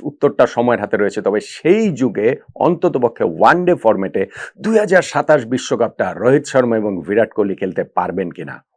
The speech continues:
ওইটাও কিন্তু একটা বড় প্রশ্নের বিষয়। কেননা অস্ট্রেলিয়ার বিপক্ষে এই সিরিজটা দিয়েই যে তাদের ওই দুই হাজার সাতাশ ওয়ান ডে ওয়ার্ল্ড কাপের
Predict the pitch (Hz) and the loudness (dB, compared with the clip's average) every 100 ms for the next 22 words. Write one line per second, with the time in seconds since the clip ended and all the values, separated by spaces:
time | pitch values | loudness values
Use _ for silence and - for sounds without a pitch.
0 | _ 85 104 139 117 101 85 - - 73 | _ -10 2 2 2 -6 -8 -10 -14 0
1 | 107 135 131 107 - 87 80 - 90 147 | 2 2 2 -2 -6 -10 -8 -8 2 4
2 | 208 185 113 - - - 151 156 196 214 | 6 2 0 -4 -18 4 4 4 4 8
3 | 208 196 180 202 220 202 - 165 175 185 | 8 6 2 4 8 8 8 8 8 8
4 | 160 - 165 185 185 196 170 160 180 196 | -2 -2 0 0 2 2 2 2 2 2
5 | 156 196 160 139 156 165 - 143 147 127 | 4 6 6 4 6 2 2 -2 0 0
6 | 139 156 - 123 123 151 147 123 120 139 | 2 0 0 0 4 4 2 2 2 2
7 | 143 151 131 123 131 139 131 | 4 4 6 4 4 2 0